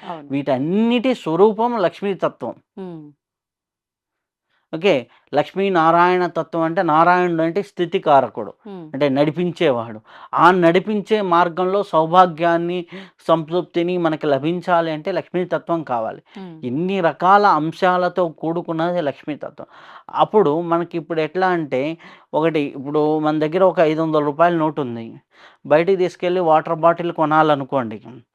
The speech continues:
Speaker 2: ఆ వాటర్ బాటిల్ దొరుకుతుందా?
Speaker 1: Hmm.
Speaker 2: ఎందుకంటే ముందర చేంజ్ లేదంటారు, అక్కడ దొరక్కపోవచ్చు.
Speaker 1: Hmm.
Speaker 2: అదే లక్ష్మీ ఆరాధన చేస్తూ లక్ష్మీతత్వాన్ని ఎవరైతే నిలుపుకుంటారో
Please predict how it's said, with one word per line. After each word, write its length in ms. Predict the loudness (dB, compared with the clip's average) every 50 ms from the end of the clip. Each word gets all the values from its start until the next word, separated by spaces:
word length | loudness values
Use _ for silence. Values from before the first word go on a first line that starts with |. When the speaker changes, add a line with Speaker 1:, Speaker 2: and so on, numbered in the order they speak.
| _ _ _ _ _ 2
Speaker 2:
ఆ 80 | 4 6
వాటర్ 360 | 8 8 8 8 6 2 0
బాటిల్ 440 | 2 2 2 2 0 -2 -4 -6 -6
దొరుకుతుందా? 640 | -6 -4 -4 -4 -4 -4 -6 -6 -6 -4 -4 -6 -8 -10 _ _ _ _ _ _ _ _ _ _ _ _ _ _ _ _ _ _ _ _ _ _ _ _ _ _ _ _ _ _ _ _ _ _ _ _ _ -20
Speaker 1:
Hmm. 120 | -14 -8 -4
Speaker 2:
ఎందుకంటే 300 | -2 0 0 0 0 0
ముందర 320 | 0 2 4 2 2 2 2 0
చేంజ్ 200 | 0 0 2 0
లేదంటారు, 640 | 2 2 2 2 2 2 2 2 2 2 2 0 -6 -10 _ _ _ _ _ _ _ _ _ _ _ _ _ _ _ _ _ _ _ _ _ -10
అక్కడ 180 | -6 -4 -4 -4
దొరక్కపోవచ్చు. 960 | -2 0 2 2 2 2 0 -2 0 0 0 0 0 -2 -6 -10 -18 -20 -20 -20 _ -20
Speaker 1:
Hmm. 140 | -20 -20 -20 -20 -20 _ -16
Speaker 2:
అదే 260 | -12 -4 0 2 4 4
లక్ష్మీ 420 | 4 2 0 -2 -4 -4 -2 0
ఆరాధన 580 | 0 2 2 4 4 4 4 2 0 -4 -6 -6 -6 -8
చేస్తూ 280 | -8 -8 _ -6 -6
లక్ష్మీతత్వాన్ని 1000 | -4 -4 -6 -4 -4 -4 -4 -4 -6 -8 -6 -4 -2 -2 -2 -2 -4 -8 -10 -12 _ _ _ _ _ _ _ _ 0
ఎవరైతే 480 | 2 4 4 4 2 0 0 -4 -4
నిలుపుకుంటారో 920 | -2 -2 -4 -4 -6 -8 _ -8 -8 -4 -2 -2 -2 -2 -2 -6 -10 -14